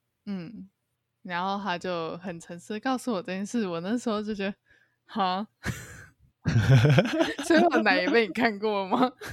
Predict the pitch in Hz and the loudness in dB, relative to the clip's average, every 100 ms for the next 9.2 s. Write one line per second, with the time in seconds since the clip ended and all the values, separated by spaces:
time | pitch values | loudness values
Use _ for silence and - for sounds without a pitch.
0 | - - - 123 147 120 104 101 107 127 | -14 -14 2 6 10 10 8 6 4 8
1 | 381 107 - - 254 - - - 622 554 | 8 8 6 6 6 6 2 2 0 -2
2 | - _ _ 311 254 233 214 - 185 220 | -6 _ _ 0 4 4 2 -2 -4 0
3 | 285 294 320 294 311 - - _ _ _ | 2 4 4 2 -4 -18 -20 _ _ _
4 | _ _ _ - - - 101 101 113 113 | _ _ _ -20 -12 0 0 4 2 4
5 | 113 104 117 107 107 104 104 87 82 101 | 4 4 4 2 4 2 0 -2 -2 -2
6 | 139 107 87 101 98 95 98 98 87 87 | 0 -2 -4 -4 -2 0 -2 -4 -6 -6
7 | 98 87 85 92 95 98 92 - - - | -4 -4 -2 -2 -2 -2 -6 -10 -10 -4
8 | 90 90 120 135 113 120 117 107 110 - | -2 2 4 6 6 4 2 2 0 -2
9 | - - | -6 -10